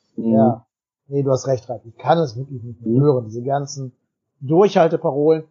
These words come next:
Speaker 2: Ich würde auch wetten, wenn wir einen Quiz machen würden, ähm, wann wurde es gesagt? Zweitausendneunzehn oder zweitausendsiebzehn?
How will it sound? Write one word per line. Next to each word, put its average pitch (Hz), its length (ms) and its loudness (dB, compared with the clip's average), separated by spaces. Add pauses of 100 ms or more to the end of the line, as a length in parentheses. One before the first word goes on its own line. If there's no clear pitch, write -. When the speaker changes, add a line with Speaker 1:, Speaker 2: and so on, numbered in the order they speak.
(180)
Speaker 2:
Ich - 140 -10
würde 214 180 4
auch 135 140 -2
wetten, 185 320 -2
wenn 165 140 2
wir 165 80 -2
einen 156 180 -12
Quiz 185 260 -2
machen 120 300 -6
würden, 131 360 -8 (360)
ähm, 139 240 -2 (100)
wann 151 340 0
wurde 160 240 6
es 143 160 -2
gesagt? 127 540 -4 (160)
Zweitausendneunzehn 147 1000 0
oder 139 140 -2
zweitausendsiebzehn? 135 1000 -4